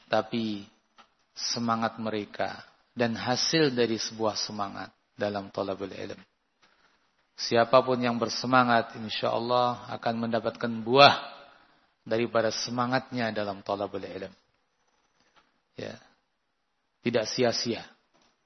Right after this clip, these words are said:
Andai ada orang yang memang kepandaiannya itu, ya,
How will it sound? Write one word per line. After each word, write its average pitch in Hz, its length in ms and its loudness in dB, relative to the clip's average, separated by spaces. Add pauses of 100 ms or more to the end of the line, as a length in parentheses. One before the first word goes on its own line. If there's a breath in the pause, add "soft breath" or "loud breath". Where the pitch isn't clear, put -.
(800)
Andai 165 480 10
ada 160 240 10
orang 170 400 6
yang 160 160 2
memang 165 640 2 (1900)
kepandaiannya 147 960 8
itu, 143 720 -2 (880)
ya, 101 480 -2